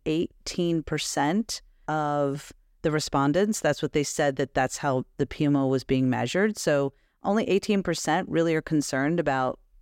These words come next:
stakeholder engagement and exceeding or at least achieving their expectations. And then fifteen percent said achieving agreed upon soft benefits. So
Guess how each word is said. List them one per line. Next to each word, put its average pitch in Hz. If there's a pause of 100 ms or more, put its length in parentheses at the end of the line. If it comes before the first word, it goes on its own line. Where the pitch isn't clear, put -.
stakeholder 208 (120)
engagement 254 (360)
and 175 (220)
exceeding 190
or 156 (100)
at 143
least 160
achieving 180
their 156 (140)
expectations. 160 (320)
And 190
then 180
fifteen 175
percent 165
said 143
achieving 147
agreed 147
upon 127
soft -
benefits. 113 (320)
So 208